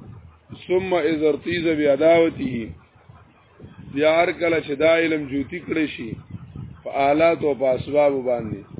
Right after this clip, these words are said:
ریاضت مشقت ته ویل کیږي،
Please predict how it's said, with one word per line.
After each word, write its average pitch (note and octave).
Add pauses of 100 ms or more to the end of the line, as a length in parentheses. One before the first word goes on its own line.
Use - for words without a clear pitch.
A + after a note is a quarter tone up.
(920)
ریاضت C#3+ (200)
مشقت C#3+ (100)
ته D3+
ویل D3 (140)
کیږي، B2+